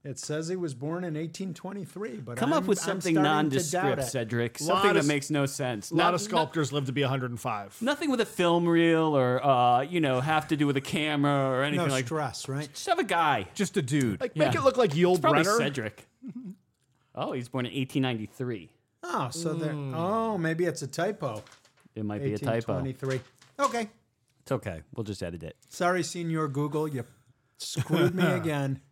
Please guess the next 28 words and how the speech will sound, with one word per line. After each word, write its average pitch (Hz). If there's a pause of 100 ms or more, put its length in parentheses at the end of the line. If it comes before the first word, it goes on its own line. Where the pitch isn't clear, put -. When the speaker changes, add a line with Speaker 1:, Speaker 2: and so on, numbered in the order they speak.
(160)
Speaker 3:
All 160
right. 139
So 156
when 165
do 185
you 180
have 165
your 165
first 156
cocktail? 117 (1000)
Speaker 4:
I 190
mean, 190
Speaker 3:
If 143
you're 190
off 180
work. 127
Speaker 4:
when 170
I 170
was 131
younger, 120 (300)
I 113
would 117
start 104 (180)
early 107
in 92
the 90
morning. 87 (420)
Speaker 3:
Yeah. 127